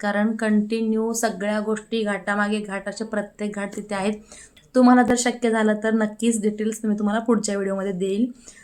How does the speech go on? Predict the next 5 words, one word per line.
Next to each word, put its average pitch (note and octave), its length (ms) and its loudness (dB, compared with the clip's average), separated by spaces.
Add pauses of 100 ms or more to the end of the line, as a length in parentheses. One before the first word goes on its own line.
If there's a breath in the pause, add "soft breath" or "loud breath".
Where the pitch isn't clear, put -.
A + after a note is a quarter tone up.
(160 loud breath)
नंतर A#3 320 4
गंगा A#3+ 300 8
घाट B3 280 8
झाल्यानंतर G#3 580 4 (120)
आम्हाला A3 560 4